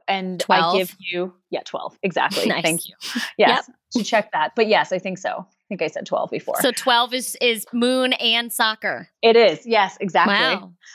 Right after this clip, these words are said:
Speaker 1: And, you know,
Speaker 2: Big
Speaker 1: you can
Speaker 2: chapter.
Speaker 1: really, like we were saying before, you slow down in the luteal phase and
Speaker 2: Uh-huh.
Speaker 1: during your menstrual cycle. You use the moon cycles in the same way. And I, I walk everyone through food, exercise, sex and intimacy, as well as, you know, like, work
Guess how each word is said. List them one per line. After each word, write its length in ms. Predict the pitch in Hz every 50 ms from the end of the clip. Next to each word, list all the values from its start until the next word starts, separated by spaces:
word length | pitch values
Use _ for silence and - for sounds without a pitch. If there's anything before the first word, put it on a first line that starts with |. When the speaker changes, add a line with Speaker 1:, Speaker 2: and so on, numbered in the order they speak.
| - - -
Speaker 1:
And, 220 | 294 302 311 320 320
you 80 | 330 330
know, 100 | 320 311
Speaker 2:
Big 80 | 285 320
Speaker 1:
you 60 | 359 -
can 160 | - - 202
Speaker 2:
chapter. 140 | 233 240 240
Speaker 1:
really, 420 | 254 269 277 285 285 285 285 277 269
like 320 | 254 247 247 240 240 - _ -
we 220 | 214 226 240 240
were 80 | 240 240
saying 260 | 240 - 262 254 240
before, 300 | 226 240 - - 330 311
you 220 | 277 214 208 214 214
slow 400 | - - - 226 208 202 208 202
down 420 | 202 196 196 196 208 214 214 214 214
in 80 | 202 196
the 80 | 196
luteal 420 | 196 196 202 214 220 220 214 208 214
phase 460 | 226 214 208 208 208 208 208 196 202
and 100 | 202 202
Speaker 2:
Uh-huh. 420 | 196 185 190 175 175 180 185 208 214
Speaker 1:
during 260 | 220 220 220 220 214
your 80 | 214 208
menstrual 340 | 202 196 196 - 220 220 202
cycle. 400 | - 214 202 208 214 214 214 - - - - _
You 140 | - 220 233
use 280 | 233 220 240 262 262 240
the 80 | 277
moon 200 | 247 233 233 233
cycles 380 | 220 240 214 208 214 208 196 196
in 80 | 202 196
the 80 | 196
same 260 | 190 - 196 196 196
way. 200 | 214 233 240 226
And 100 | 202 185
I, 120 | 185 185 185 -
I 80 | - 202
walk 260 | 202 202 214 220 220 254
everyone 300 | 226 240 233 233 220 202
through 220 | - 208 196 185
food, 560 | - - - 262 262 262 262 262 262 - - - - - - - - _ -
exercise, 920 | 226 240 - - - 240 - - 240 220 220 214 214 220 220 220 214 - - _ _ _ _ _
sex 500 | - - - 262 240 233 233 233 - -
and 120 | 240 226 -
intimacy, 880 | - 220 208 214 214 220 220 214 - 233 220 214 214 214 214 220 214 - - - - _ -
as 160 | 214 208 190 196
well 320 | 208 214 214 214 220 - -
as, 340 | 185 202 196 196 190 196
you 60 | 208 202
know, 120 | 196 196
like, 200 | 190 190 185 185 -
work 320 | 175 180 202 208 196 -